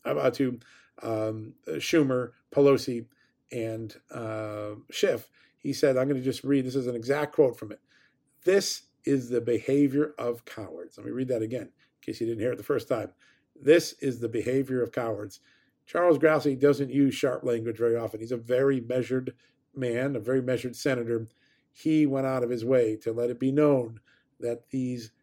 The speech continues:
disinformation tactics, as he called them, that the Democrats are using are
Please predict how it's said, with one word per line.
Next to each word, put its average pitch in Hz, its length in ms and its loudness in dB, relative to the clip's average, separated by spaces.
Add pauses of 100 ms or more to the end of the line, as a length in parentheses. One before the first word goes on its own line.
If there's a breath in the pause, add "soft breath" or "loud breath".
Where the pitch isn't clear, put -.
(160)
disinformation 156 840 0
tactics, 113 460 -6
as 110 120 -4
he 120 120 -8
called 113 280 -2
them, 117 100 -14
that 104 120 -14
the 117 80 -6
Democrats 123 560 -6
are 120 40 -2
using 123 440 -6 (520 soft breath)
are 117 360 0